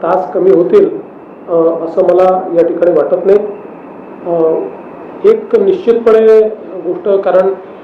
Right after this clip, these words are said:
नाहीतर आम्ही दोघंच दिसतोय आणि अजितदादा दिसत नाही याच्यावरच बातमी व्हायची, म्हणून, अ,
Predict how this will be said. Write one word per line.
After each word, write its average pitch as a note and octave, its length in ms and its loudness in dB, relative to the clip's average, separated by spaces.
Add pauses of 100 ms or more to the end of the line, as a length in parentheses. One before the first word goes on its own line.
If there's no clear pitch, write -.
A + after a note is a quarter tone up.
(240)
नाहीतर E3+ 200 0
आम्ही F#3 240 2
दोघंच G3+ 320 2
दिसतोय G3 260 0
आणि G3+ 100 4
अजितदादा G3 460 0
दिसत F3+ 180 -4
नाही F#3 480 0
याच्यावरच E3+ 420 2
बातमी D#3+ 280 2
व्हायची, F3 560 2 (580)
म्हणून, G3 320 4
अ, F#3 180 4